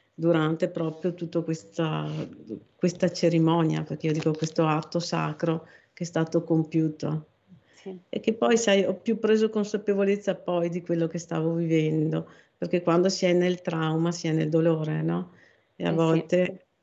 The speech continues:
Speaker 1: tu cerchi solo una, una, un qualcosa che ti aiuti ad uscire, un aggancio, da poterti aggrappare a un qualcosa che ti dia un sostegno.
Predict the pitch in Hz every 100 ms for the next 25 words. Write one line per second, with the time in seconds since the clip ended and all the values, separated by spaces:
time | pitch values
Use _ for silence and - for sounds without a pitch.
0 | _ _ - 170 170 170 165 196 - 190
1 | 190 185 185 165 160 160 - _ _ _
2 | - 175 170 160 156 156 - 175 170 185
3 | 180 185 175 190 196 190 175 175 180 180
4 | 180 175 - 180 175 170 170 170 170 165
5 | 160 165 165 165 - 160 160 160 156 147
6 | 160 - 175 175 175 180 175 170 - 160
7 | 170 175 175 170 156 165 175 165 160 165
8 | 170 175 170 - 160 156 160 160